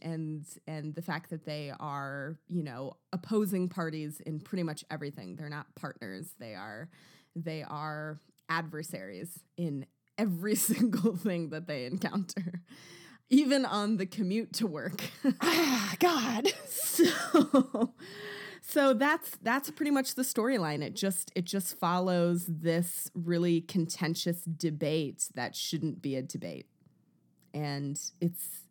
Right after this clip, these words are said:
Speaker 1: it's so, it's so infuriating to watch. And, and the guy, the husband Weiss, just takes it to a really ugly place. And I feel like even Derek,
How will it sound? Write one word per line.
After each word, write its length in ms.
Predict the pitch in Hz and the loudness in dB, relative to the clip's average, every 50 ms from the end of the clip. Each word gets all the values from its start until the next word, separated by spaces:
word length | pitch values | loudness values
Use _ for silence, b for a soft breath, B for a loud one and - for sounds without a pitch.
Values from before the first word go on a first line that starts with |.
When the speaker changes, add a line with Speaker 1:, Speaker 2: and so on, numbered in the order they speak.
| _ _ | _ _
Speaker 1:
it's 240 | - 170 165 - - | -4 -4 -4 -4 -8
so, 1000 | - - - - - - - - 190 180 180 180 180 175 175 170 170 165 165 165 170 B B B B B B B B B B B B | -8 -6 -6 -6 -6 -4 0 2 4 6 6 6 6 6 8 8 6 6 4 2 0 B B B B B B B B B B B B
it's 260 | - 214 220 214 - - | 4 4 4 4 2 0
so 400 | - - - 214 196 190 190 190 | 0 4 4 6 6 6 6 6
infuriating 800 | 190 190 180 180 - 180 180 175 170 165 160 156 151 165 165 165 | 4 4 2 2 2 2 4 4 4 4 2 2 2 0 0 0
to 80 | 180 170 | 0 0
watch. 480 | 147 151 156 151 143 143 - - - - | 0 2 0 0 0 -2 -4 -8 -8 -6
And, 460 | - 160 156 151 143 151 151 143 143 - - - - - _ _ _ | -6 -4 -4 -2 -2 -4 -4 -4 -6 -6 -6 -8 -8 -10 _ _ _
and 220 | 156 160 151 156 151 | -6 -4 -4 -2 -2
the 80 | 175 | -2
guy, 460 | 160 151 - 170 165 185 190 180 170 | -2 0 2 2 4 4 4 4 2
the 120 | 160 147 147 | 2 0 0
husband 420 | 151 175 175 175 170 180 165 156 | 0 0 0 0 0 0 -2 0
Weiss, 380 | 143 156 156 160 160 156 - - | 0 0 0 0 -2 -4 -8 -10
just 240 | - 165 156 - - | -10 -10 -10 -10 -4
takes 280 | - 185 165 - - | -4 -4 -4 -2 -6
it 120 | 170 - - | -8 -8 -6
to 160 | - - 170 | -4 -2 -2
a 40 | 160 | -2
really 340 | 156 156 160 160 165 - - _ _ | 0 -2 -2 -2 -2 -4 -6 _ _
ugly 360 | 180 180 175 170 170 170 160 | 0 0 0 2 2 0 0
place. 600 | 151 - - 160 143 156 165 165 - - - - _ _ | 0 -4 -4 -2 -2 0 -2 -2 -4 -6 -8 -10 _ _
And 240 | 156 147 147 147 - - | -8 -6 -6 -8 -6 -4
I 60 | 202 | -6
feel 200 | 202 - 330 349 | -4 -4 -4 -2
like 200 | 427 466 359 - - | -2 -2 -4 -4 -2
even 340 | - 233 233 277 247 202 | -2 0 2 4 4 4
Derek, 420 | 170 - 175 175 202 196 175 175 | 4 2 2 4 4 4 2 2